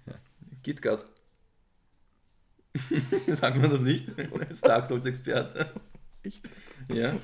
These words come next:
Speaker 2: dass mal besser werden muss, sonst stirbst du.
Speaker 1: Oh, ich hasse dich. <laughs> Also,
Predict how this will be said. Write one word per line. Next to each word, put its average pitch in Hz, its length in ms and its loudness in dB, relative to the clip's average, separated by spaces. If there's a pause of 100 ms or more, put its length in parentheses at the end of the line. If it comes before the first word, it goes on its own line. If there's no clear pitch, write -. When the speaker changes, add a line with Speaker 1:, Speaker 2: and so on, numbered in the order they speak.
Speaker 2:
dass 127 120 -6
mal 113 100 -2
besser 127 320 -4
werden 117 180 0
muss, 117 200 -6 (300)
sonst 117 140 -10
stirbst - 280 -10
du. 131 100 -4 (880)
Speaker 1:
Oh, 113 60 -8 (120)
ich - 120 -18
hasse 92 300 -16
dich. 113 360 -16
<laughs> 214 60 -2 (360)
Also, 175 160 2